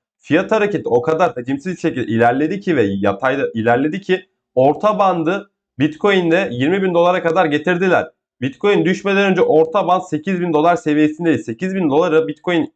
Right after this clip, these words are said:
düşmesinin ihtimali olmadığını konuşmuştuk. Fakat ne yaptılar, ne ettiler? Bitcoin'de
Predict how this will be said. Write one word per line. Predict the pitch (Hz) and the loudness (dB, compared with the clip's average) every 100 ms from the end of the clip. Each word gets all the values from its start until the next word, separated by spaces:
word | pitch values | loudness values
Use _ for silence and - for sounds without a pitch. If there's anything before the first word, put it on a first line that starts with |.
| 131 | -12
düşmesinin | 131 - 160 156 - | -10 -2 -2 -2 -6
ihtimali | 139 - 165 160 139 | -8 -4 0 0 0
olmadığını | 131 160 160 131 110 | 0 0 0 -2 -4
konuşmuştuk. | 131 135 - 165 - 170 _ _ _ - | -4 -4 -6 -10 -6 -8 _ _ _ -4
Fakat | 190 196 151 - | -2 0 -2 0
ne | 165 | 0
yaptılar, | 196 175 - 139 110 135 | 2 0 -2 -2 0 0
ne | 196 | -2
ettiler? | 196 160 160 170 147 | -4 -2 0 0 -4
Bitcoin'de | 160 - 196 170 117 | -12 -6 -2 0 -2